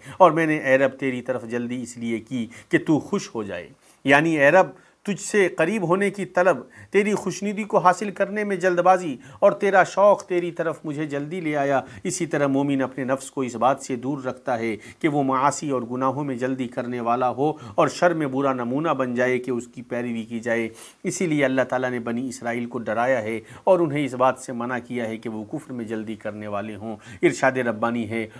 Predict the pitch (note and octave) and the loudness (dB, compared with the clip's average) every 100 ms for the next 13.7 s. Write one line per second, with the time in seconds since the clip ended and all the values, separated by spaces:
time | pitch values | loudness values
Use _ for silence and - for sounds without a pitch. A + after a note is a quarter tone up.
0 | - E3 C#3 - C3 B2+ A#2+ A#2+ A#2 G#2+ | 0 2 2 -4 -2 4 2 2 -6 -4
1 | A2 B2 A#2 A2+ A2+ G#2+ G2+ - _ B2 | -2 -2 0 0 0 0 -6 -12 _ -4
2 | C3 D3 C3+ A#2+ C3+ C3+ B2+ A#2 - - | 2 4 4 4 2 2 0 -4 -8 -20
3 | _ _ - D3+ D#3+ E3 D3 D3 C#3 C#3 | _ _ -4 2 4 4 2 2 2 4
4 | C#3+ - B2+ A#2+ B2 E3 E3+ C#3 C3 A#2+ | 0 -4 -6 -8 -2 -2 -2 -4 -2 -2
5 | A#2+ A#2 A#2 A#2 A#2+ A2 A2+ A2+ G#2+ - | -4 -6 -4 -2 -2 -2 -2 -2 -4 -10
6 | A#2 A#2+ A2+ - - A2+ A2+ A2 - G2+ | -4 -2 -2 -4 -8 -4 -4 -4 -8 -20
7 | - C3+ B2+ B2+ A#2+ A#2+ - A2+ B2 D#3 | -2 -2 2 0 2 2 0 -4 -4 0
8 | D3 C#3+ C3 B2+ A#2+ A#2+ A#2+ A2+ G#2+ A#2 | 0 2 0 0 -2 -4 -2 -2 -4 -8
9 | G#2+ A2 A#2+ A2+ G#2 A#2 A2 G#2+ A#2 A2 | -10 -8 -8 -8 -8 -8 -8 -6 -8 -8
10 | G#2 A2 A2+ B2+ F3 E3 - - B2+ A#2+ | -10 -10 -8 -4 -2 -2 -4 -4 -2 -2
11 | A#2+ - - D#3 - C#3 - A#2+ A#2+ E3 | -8 -10 -2 0 0 -4 -2 -4 -2 -2
12 | F3 A#2 G#2 G2+ G2 - - E3+ A3 A3+ | -2 -4 -4 -6 -8 -14 -2 2 2 2
13 | G#3+ F#3+ E3+ F3 D#3+ F3 | -2 -2 -2 -2 2 4